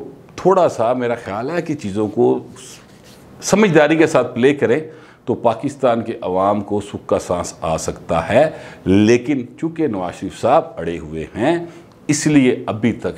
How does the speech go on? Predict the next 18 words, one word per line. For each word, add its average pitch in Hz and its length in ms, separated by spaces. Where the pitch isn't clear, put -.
जो 92 100
है 90 320
वो 87 460
इमरान 113 340
खान 110 220
के 101 80
साथ 85 280
ही 101 60
गुजारा 90 380
करें 110 300
और 98 200
आप 107 260
और 104 120
मैं 90 240
इस 90 160
महंगाई, 87 480
बेरोज़गारी, 85 760
बिजली 85 600